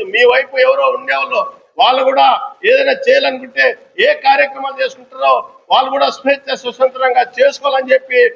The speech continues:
మేము ఈ సభాముఖంగా కూడా తెలియజేస్తున్నాము. భవిష్యత్తులో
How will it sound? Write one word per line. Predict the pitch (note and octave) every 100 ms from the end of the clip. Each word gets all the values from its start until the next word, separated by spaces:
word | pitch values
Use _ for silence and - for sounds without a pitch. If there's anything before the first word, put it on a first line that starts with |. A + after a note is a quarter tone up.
| - _
మేము | B3+ B3+
ఈ | A#3+
సభాముఖంగా | A#3+ C4 C4 - - B3+ B3
కూడా | B3 B3 A3 - _ G#3
తెలియజేస్తున్నాము. | B3 B3 B3 A#3+ A#3+ B3+ C4 D4+ D4 - - _ -
భవిష్యత్తులో | A#3 C4 C4 C4 C4 C#4